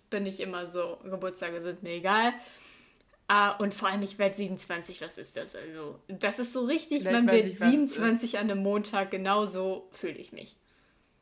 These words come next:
Speaker 2: Ja, und
Speaker 1: Es
Speaker 2: ganz
Speaker 1: ist
Speaker 2: ehrlich, ich glaub, ich weiß,
Speaker 1: total
Speaker 2: was es
Speaker 1: egal.
Speaker 2: ist. Und genau das passt auch da.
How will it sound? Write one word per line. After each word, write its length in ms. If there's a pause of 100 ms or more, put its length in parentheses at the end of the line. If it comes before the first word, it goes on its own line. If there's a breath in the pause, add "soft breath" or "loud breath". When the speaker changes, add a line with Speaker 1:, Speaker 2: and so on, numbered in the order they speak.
(280)
Speaker 2:
Ja, 440
und 80
Speaker 1:
Es 60
Speaker 2:
ganz 120
Speaker 1:
ist 60
Speaker 2:
ehrlich, 200
ich 100
glaub, 180
ich 120
weiß, 140
Speaker 1:
total 180
Speaker 2:
was 60 (120)
es 60
Speaker 1:
egal. 120
Speaker 2:
ist. 120
Und 120
genau 480
das 260
passt 260
auch 200
da. 200